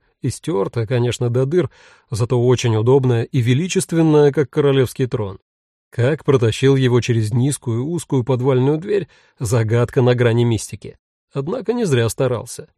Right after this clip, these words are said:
Играть, сидя в этом кресле, совершенно особое удовольствие. Чувствуешь себя натурально императором,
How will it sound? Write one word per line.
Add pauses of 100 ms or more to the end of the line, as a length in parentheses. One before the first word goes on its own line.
(160)
Играть,
сидя
в
этом
кресле, (240)
совершенно
особое
удовольствие. (540)
Чувствуешь
себя
натурально
императором,